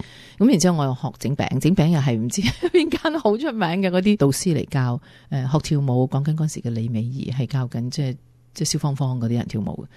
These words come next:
嘅。噉然之後，呃，學 jazz，噉就係，呃，講緊美國一個 jazz 嘅大師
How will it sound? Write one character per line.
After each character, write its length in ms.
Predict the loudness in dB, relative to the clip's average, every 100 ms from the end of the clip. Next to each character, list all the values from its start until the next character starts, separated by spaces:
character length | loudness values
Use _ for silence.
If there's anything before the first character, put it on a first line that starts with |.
| -6 -2 0
嘅。 60 |
噉 80 | 2
然 100 | 2
之 120 | 2
後， 120 | 2
呃， 300 | 2 2 0
學 140 | -2 -6
jazz， 380 | 2 4 4 2
噉 220 | 0 -2
就 120 | 0
係， 340 | 0 0 0 -2
呃， 160 | -2
講 140 | -2 0
緊 100 | 2
美 220 | 2 0
國 280 | -2 -4 -2
一 40 |
個 60 | -2 -2
jazz 300 | 0 0 0
嘅 140 | 0 -4
大 140 | -4
師 540 | -4 -2 0 0 0